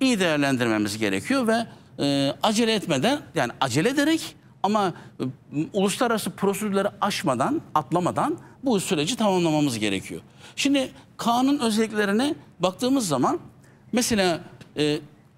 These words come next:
uzunluk uçak, bu savaş uçaklarında, özellikle çok amaçlı savaş uçaklarında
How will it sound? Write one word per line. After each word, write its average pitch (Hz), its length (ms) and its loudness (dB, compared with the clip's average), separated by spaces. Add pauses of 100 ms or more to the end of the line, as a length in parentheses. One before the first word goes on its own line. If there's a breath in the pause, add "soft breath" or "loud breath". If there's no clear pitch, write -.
(140)
uzunluk 311 460 2
uçak, 233 460 -4
bu 269 260 0
savaş 262 340 0
uçaklarında, 160 680 2
özellikle 175 320 0
çok 285 240 0
amaçlı 170 280 0
savaş 135 240 0
uçaklarında 123 440 0